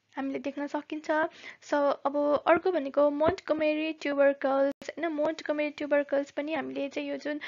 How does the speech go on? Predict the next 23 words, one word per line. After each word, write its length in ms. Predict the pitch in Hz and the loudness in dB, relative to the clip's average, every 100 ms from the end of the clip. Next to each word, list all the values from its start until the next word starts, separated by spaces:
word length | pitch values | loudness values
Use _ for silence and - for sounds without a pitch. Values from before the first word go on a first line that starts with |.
| - - - | -10 -10 -6
अ, 220 | 269 269 - | -2 0 0
उठेको 480 | 330 320 302 285 | -2 -2 -2 0
यो 80 | 285 | 0
जुन 180 | 269 277 | -2 -4
नम्बर 240 | 277 277 | -2 -2
थ्रीमा 380 | 277 - 339 320 | -4 -2 0 0
देखाइरहेको 600 | 269 285 349 302 262 269 | 0 -2 0 0 0 -2
छ, 100 | 262 | -2
होइन, 280 | 277 277 277 | 0 0 -2
उठेको 360 | 302 302 285 262 | -2 -2 -2 -2
भागहरू 460 | 269 269 269 269 | 0 0 0 -2
सेतो 200 | 277 277 | -2 -2
सेतो 380 | 277 262 - 277 | -4 -6 -6 -8
खालके 400 | 277 262 - 269 | -4 -4 -2 -2
यो 100 | 269 | -2
जुन, 180 | 262 277 | -2 -4
अ, 1120 | - - - - - 277 269 277 277 277 277 | -6 -10 -12 -16 -8 -2 2 4 4 4 2
सानो 240 | - 311 | 2 0
सानो 340 | 302 330 339 381 | 2 2 2 4
डल्लाहरू 520 | 294 269 269 269 269 | 6 6 4 2 -2
छ 160 | 269 311 | -2 -2
नि, 140 | 330 | 0
होइन, 200 | 302 415 | 0 -2